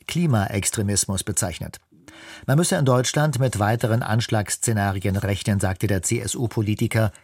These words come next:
bei einer Pressekonferenz in Düsseldorf. Zuletzt waren mehrere Briefe bei Medien eingegangen. Darin bekennt sich der Verfasser zu Angriffen auf Umspannwerke und nennt als Motiv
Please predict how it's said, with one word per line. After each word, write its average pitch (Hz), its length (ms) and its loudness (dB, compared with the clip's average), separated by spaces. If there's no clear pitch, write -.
bei 139 100 0
einer 139 220 0
Pressekonferenz 95 920 -2
in 120 100 0
Düsseldorf. - 580 -4
Zuletzt 151 500 2
waren 135 280 2
mehrere 131 480 2
Briefe 113 580 0
bei 87 140 -2
Medien 117 380 2
eingegangen. 101 640 2
Darin 147 260 2
bekennt 147 340 2
sich 165 140 2
der 147 120 2
Verfasser 123 580 0
zu - 160 -2
Angriffen 117 580 0
auf 107 200 -2
Umspannwerke 113 880 2
und 117 240 -2
nennt 131 180 0
als 117 180 -2
Motiv 120 540 -2